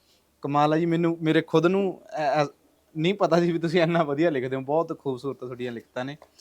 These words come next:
ਤੇ ਮੈਨੂੰ ਲੱਗਦਾ ਵੀ ਦਰਸ਼ਕਾਂ ਨੂੰ ਜ਼ਰੂਰ ਪਸੰਦ ਆਉਣਗੀਆਂ। ਵੈਸੇ ਮੈਂ ਤੁਹਾਨੂੰ ਦੱਸਣਾ ਚਾਹੁੰਦਾ ਵੀ ਇਹਨਾਂ ਨੂੰ ਪਿਆਰ ਕਰਨ ਵਾਲੇ ਕਬੱਡੀ ਜਗਤ ਵਿੱਚ ਬਹੁਤ ਨੇ। ਤੁਸੀਂ ਜਦੋਂ ਵੀ, ਅਹ, ਕਿਸੇ ਨਾ ਕਿਸੇ ਕਮੈਂਟੇਟਰ ਦੇ ਮੂੰਹੋਂ ਇਹਨਾਂ ਦੇ ਲਿਖੇ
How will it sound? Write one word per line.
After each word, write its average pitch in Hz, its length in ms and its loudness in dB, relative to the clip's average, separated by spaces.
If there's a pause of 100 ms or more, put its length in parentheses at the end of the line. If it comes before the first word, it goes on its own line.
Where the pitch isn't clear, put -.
(300)
ਤੇ 147 300 4
ਮੈਨੂੰ 151 340 -2
ਲੱਗਦਾ 143 300 2
ਵੀ 139 100 -2
ਦਰਸ਼ਕਾਂ 131 460 -6
ਨੂੰ 135 80 -8
ਜ਼ਰੂਰ 151 260 2
ਪਸੰਦ 127 300 -8
ਆਉਣਗੀਆਂ। 139 240 -4
ਵੈਸੇ 175 400 4
ਮੈਂ 180 140 0
ਤੁਹਾਨੂੰ 180 240 -4
ਦੱਸਣਾ 160 340 0
ਚਾਹੁੰਦਾ 156 240 -2
ਵੀ 175 200 -4 (420)
ਇਹਨਾਂ 170 300 2
ਨੂੰ 202 120 -4
ਪਿਆਰ 156 260 6
ਕਰਨ 143 280 -2
ਵਾਲੇ 143 180 0
ਕਬੱਡੀ 143 480 -2
ਜਗਤ 143 260 -2
ਵਿੱਚ 147 220 -8
ਬਹੁਤ 156 360 2
ਨੇ। 117 180 -6 (340)
ਤੁਸੀਂ 165 260 -4
ਜਦੋਂ 165 280 2
ਵੀ, 196 280 -2 (320)
ਅਹ, 160 280 8 (160)
ਕਿਸੇ 180 180 -2
ਨਾ 196 120 2
ਕਿਸੇ 180 180 -2
ਕਮੈਂਟੇਟਰ 165 560 -2
ਦੇ 165 140 0
ਮੂੰਹੋਂ 165 420 0
ਇਹਨਾਂ 165 220 -2
ਦੇ 175 80 0
ਲਿਖੇ 160 440 -2